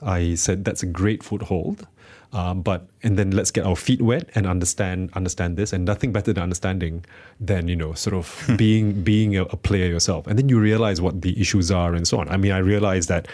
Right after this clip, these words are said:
Speaker 1: hey, it's not a marketing game. It's not a digital marketing game for life insurance, right? It could be for general, but it's not general insurance, but not for, for, for life insurance. So learnings of that, and it suddenly thought, "Okay, these are the options that we have as, okay, we can remain a distributor, or we can go into underwriting."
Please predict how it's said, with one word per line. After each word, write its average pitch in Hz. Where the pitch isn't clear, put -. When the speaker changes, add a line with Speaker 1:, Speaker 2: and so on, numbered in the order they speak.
Speaker 1:
hey, 110
it's 90
not 104
a 98
marketing 92
game. 92
It's 95
not 101
a 90
digital 95
marketing 98
game 95
for 92
life 98
insurance, -
right? 98
It 104
could 120
be 107
for 95
general, 95
but 87
it's 92
not 101
general 113
insurance, 87
but 98
not 98
for, 90
for, 85
for 85
life 92
insurance. 85
So 139
learnings 123
of 90
that, 110
and 104
it -
suddenly 151
thought, 117
"Okay, 104
these 135
are 135
the 104
options 107
that 90
we 98
have 90
as, 85
okay, 87
we 85
can 90
remain 104
a -
distributor, 113
or 127
we 120
can 104
go 98
into 92
underwriting." 87